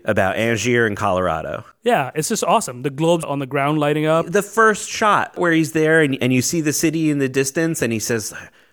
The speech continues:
Speaker 1: "The whole town has electricity?"
Speaker 2: You mentioned Tesla is awesome. We're gonna talk about it in cinematography. We, we're gonna talk about Colorado Springs during the cinematography.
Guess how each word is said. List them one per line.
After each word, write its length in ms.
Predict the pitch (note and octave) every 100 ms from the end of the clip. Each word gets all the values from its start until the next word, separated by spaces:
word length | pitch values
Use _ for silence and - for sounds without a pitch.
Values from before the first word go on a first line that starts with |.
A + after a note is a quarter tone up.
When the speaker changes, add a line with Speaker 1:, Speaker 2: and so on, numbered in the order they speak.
| _
Speaker 1:
"The 80 | -
whole 220 | C3+ E3+
town 340 | - C3 G#3 G#3
has 240 | D3 B2
electricity?" 800 | D3+ G3+ - F3 F3 B3+ B3+ G#3+ _ -
Speaker 2:
You 140 | D3+ D3+
mentioned 320 | D#3 D3+ C3+
Tesla 460 | E3+ E3 F#3 E3+
is 100 | E3
awesome. 540 | D#3+ D3+ F3 D#3+ D#3+ E3 _
We're 140 | C#3+ E3
gonna 100 | F#3
talk 200 | E3+ F#3
about 160 | F3+ F3
it 40 |
in 60 | E3
cinematography. 640 | D#3+ D#3 C#3+ D3 C3 D3+
We, 80 | F#3
we're 120 | G3
gonna 100 | A3
talk 160 | G3+ G3+
about 220 | G3+ E3
Colorado 520 | - E3+ D#3 D#3 D#3+
Springs 460 | D3+ - D#3 C#3 C3
during 240 | - C#3+
the 60 | C3+
cinematography. 680 | D3+ B2+ B2 B2+ A#2 -